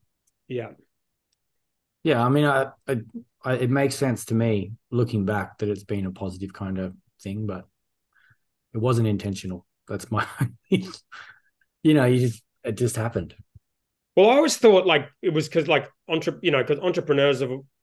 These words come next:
Speaker 1: very A D H D, and I always
Speaker 2: Oh, that's
Speaker 1: thought, like,
Speaker 2: me.
Speaker 1: forcing
Speaker 2: Oh.
Speaker 1: yourself to
Speaker 2: Yeah.
Speaker 1: do one thing was, like, a good solution for that. But maybe the opposite is true, and just embracing it, fucking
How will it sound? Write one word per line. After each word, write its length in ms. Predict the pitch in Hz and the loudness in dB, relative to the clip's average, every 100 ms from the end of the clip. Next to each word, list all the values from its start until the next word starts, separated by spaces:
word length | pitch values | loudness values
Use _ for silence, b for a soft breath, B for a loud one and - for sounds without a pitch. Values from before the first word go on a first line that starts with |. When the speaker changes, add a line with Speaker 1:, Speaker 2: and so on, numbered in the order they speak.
| _ | _
Speaker 1:
very 380 | 139 127 143 135 | -4 2 4 4
A 160 | 135 135 | 2 2
D 140 | 127 | 2
H 180 | 117 - | 0 0
D, 220 | 135 131 | 0 2
and 100 | 123 | 0
I 60 | 135 | 0
always 320 | 139 160 147 | 2 4 4
Speaker 2:
Oh, 20 | |
that's 140 | 165 147 | 2 -2
Speaker 1:
thought, 60 | |
like, 100 | 127 | -4
Speaker 2:
me. 120 | - - | -12 -6
Speaker 1:
forcing 340 | - 165 202 151 | 0 2 4 4
Speaker 2:
Oh. 20 | |
Speaker 1:
yourself 360 | 135 - - - _ _ _ _ _ - | 0 -6 -20 -20 _ _ _ _ _ -4
to 60 | |
Speaker 2:
Yeah. 40 | 123 | 0
Speaker 1:
do 120 | 143 | 2
one 240 | 139 135 | 0 -2
thing 240 | 135 147 127 | 0 0 0
was, 160 | 123 | -2
like, 160 | 131 120 | -4 -4
a 40 | |
good 200 | 120 127 | -4 -4
solution 460 | - 120 180 202 135 | -4 2 4 4 -4
for 100 | 120 | -6
that. 160 | 113 123 | -6 -4
But 100 | 143 | 0
maybe 460 | 165 160 147 139 _ _ _ | 0 0 -2 -4 _ _ _
the 80 | 139 | 0
opposite 320 | 160 160 139 | 0 0 -2
is 100 | 120 | -4
true, 260 | - 131 | 0 2
and 100 | 120 | 2
just 160 | 127 - | -2 -2
embracing 540 | 127 127 139 147 139 | -2 0 0 0 -2
it, 180 | 131 135 | -2 -4
fucking 460 | 160 123 131 120 | -8 -4 -2 -2